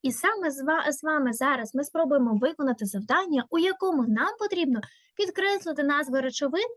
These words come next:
які є провідниками електричного струму. Метал. Так,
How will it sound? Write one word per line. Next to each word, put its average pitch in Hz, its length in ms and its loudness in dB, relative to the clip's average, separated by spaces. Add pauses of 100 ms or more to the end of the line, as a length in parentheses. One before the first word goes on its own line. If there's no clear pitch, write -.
які 302 320 0
є 320 120 2
провідниками 311 1080 0 (100)
електричного 269 760 0
струму. 277 460 2 (1080)
Метал. 269 640 2 (2500)
Так, 214 640 2